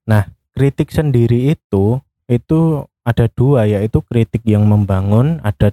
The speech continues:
juga kritik yang menjatuhkan. Kalau kritik yang membangun itu selalu memberikan pertimbangan-pertimbangan baik.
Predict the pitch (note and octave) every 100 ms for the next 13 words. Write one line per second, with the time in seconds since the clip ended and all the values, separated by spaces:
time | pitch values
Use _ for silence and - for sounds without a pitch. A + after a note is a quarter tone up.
0 | - G#2+ B2 C3+ - A2 - D#3 A#2+ A2+
1 | G#2 G#2 G2+ - C#3 - G2+ F#2+ F#2 _
2 | _ C3+ E3+ E3 D#3 C#3 C3+ A#2 A2+ G#2+
3 | G#2+ A2 C#3 C3+ G#2 G#2 A2+ A2+ C#3+ D#3
4 | - B2 A#2 A#2+ D3+ D#3 - A#2+ A#2 A2+
5 | A2+ D3 D#3 C#3 - A#2+ G#2+ A2+ B2+ A#2+
6 | A2+ G#2+ G2+ G#2+ A2 - G2+ G#2 -